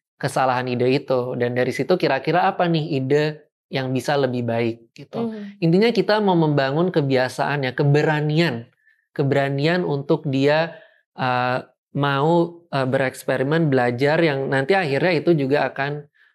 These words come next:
Speaker 1: eh, insya Allah ya menghasilkan
Speaker 2: Iya.
Speaker 1: inovasi.
Speaker 2: Inovasi di
Speaker 1: Seperti
Speaker 2: perusahaannya.
Speaker 1: itu.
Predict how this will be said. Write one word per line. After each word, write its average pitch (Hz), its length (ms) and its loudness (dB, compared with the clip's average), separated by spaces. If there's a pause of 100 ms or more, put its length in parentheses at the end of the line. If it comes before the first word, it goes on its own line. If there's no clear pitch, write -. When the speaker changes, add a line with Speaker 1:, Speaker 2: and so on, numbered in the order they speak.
(140)
Speaker 1:
eh, 123 240 -6
insya 135 300 0
Allah 151 180 2
ya 151 220 0
menghasilkan 143 960 -2
Speaker 2:
Iya. - 400 -12
Speaker 1:
inovasi. 123 260 -2
Speaker 2:
Inovasi 120 400 -2
di - 140 -8
Speaker 1:
Seperti - 80 -18
Speaker 2:
perusahaannya. - 560 -18
Speaker 1:
itu. - 120 -20